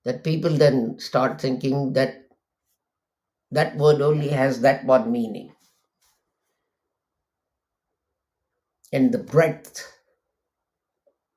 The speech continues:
of the words or of the meanings is lost.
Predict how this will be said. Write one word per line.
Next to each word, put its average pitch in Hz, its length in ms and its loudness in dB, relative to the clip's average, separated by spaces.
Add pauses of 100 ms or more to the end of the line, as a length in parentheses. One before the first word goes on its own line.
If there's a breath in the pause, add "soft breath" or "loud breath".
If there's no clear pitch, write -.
(520)
of 117 180 -8
the 117 80 -8
words 143 840 6 (580)
or 131 200 -4
of - 160 -10
the 120 80 -6
meanings 147 840 -2 (2000)
is - 220 -14
lost. - 560 -12